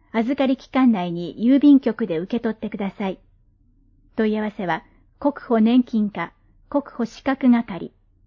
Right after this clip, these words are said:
電話、区役所内線二千三百七十四へ。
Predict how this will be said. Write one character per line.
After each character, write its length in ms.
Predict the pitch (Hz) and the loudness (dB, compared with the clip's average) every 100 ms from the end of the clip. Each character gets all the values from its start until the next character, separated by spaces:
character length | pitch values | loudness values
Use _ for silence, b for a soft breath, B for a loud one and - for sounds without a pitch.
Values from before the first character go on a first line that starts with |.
| _ _ 220 | _ _ -2
電 240 | 226 214 | 0 0
話、 200 | 185 190 | 0 -2
区 100 | - | 0
役 160 | 269 277 | 0 0
所 140 | 254 | 0
内 180 | 226 226 | 2 0
線 400 | 226 220 185 170 - | -2 -6 -4 -6 -2
二 140 | 226 | -2
千 240 | 233 311 285 | 2 4 4
三 260 | 277 269 | 4 4
百 240 | 226 214 202 | 4 0 -2
七 260 | 208 262 | 2 2
十 240 | 247 185 175 | 0 -4 -2
四 300 | 202 180 160 | -2 -2 -6
へ。 160 | 165 | -10